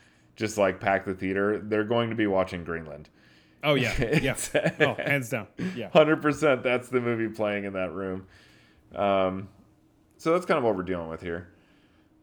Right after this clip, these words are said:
Speaker 2: I'm
Speaker 1: But,
Speaker 2: kind of
Speaker 1: uh,
Speaker 2: amazed that, like, Gerard Butler is, like, the, I don't know, when I was watching the trailer today, I was trying to think of, like, what actor in the nineties was just, like, um, like, the guy that you would put in, like,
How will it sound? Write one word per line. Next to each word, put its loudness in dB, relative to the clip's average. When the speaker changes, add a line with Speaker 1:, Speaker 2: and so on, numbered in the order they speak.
Speaker 2:
I'm 4
Speaker 1:
But, 2
Speaker 2:
kind 0
of 2
Speaker 1:
uh, 2
Speaker 2:
amazed 0
that, 0
like, -2
Gerard 0
Butler -4
is, -6
like, -6
the, -8
I -4
don't 2
know, 4
when 2
I 2
was 0
watching 0
the -2
trailer 0
today, -4
I 0
was -4
trying -4
to -4
think -6
of, -4
like, -2
what -4
actor -2
in -6
the -4
nineties -4
was -4
just, -6
like, -4
um, -6
like, -6
the -2
guy 4
that -2
you 0
would -4
put -4
in, -6
like, -10